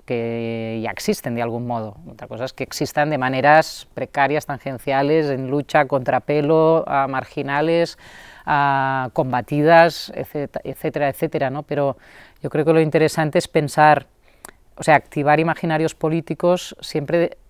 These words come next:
a-, desde ahí donde ya se están gestando modos, ¿no? Modos de hacer, modos de vivir, modos de decidir, también incluyendo, ¿no? la cuestión más política, y desde ahí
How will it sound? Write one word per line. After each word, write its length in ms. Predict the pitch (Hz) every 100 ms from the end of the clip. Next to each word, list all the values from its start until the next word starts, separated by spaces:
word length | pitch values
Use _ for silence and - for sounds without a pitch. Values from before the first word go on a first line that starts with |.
| - - _
a-, 180 | 151 147
desde 520 | 147 160 160 127 156
ahí 440 | 147 147 160 190 226 _ _ _ -
donde 380 | 143 151 147 139
ya 120 | 147
se 140 | -
están 220 | 160 170 160
gestando 680 | 151 - 147 147 165 190 - _ - _ _ -
modos, 640 | 143 143 120 107 - -
¿no? 180 | 214 156
Modos 380 | 214 143 127 127
de 100 | 139
hacer, 480 | - 180 190 190 175
modos 360 | 143 135 131
de 220 | 127 131 131
vivir, 400 | 151 196 175 - _
modos 380 | 139 151 151 135
de 100 | 143
decidir, 480 | 123 143 131 190 156
también 440 | 131 101 160 165
incluyendo, 560 | 160 143 135 139 143 143
¿no? 180 | 143
la 100 | -
cuestión 380 | 123 127 143 139 - _ _ _ - - -
más 200 | 143 139
política, 720 | - 143 156 151 170 180 190 - - - - - -
y 140 | 185
desde 360 | 170 143 120 143
ahí 360 | 135 156 190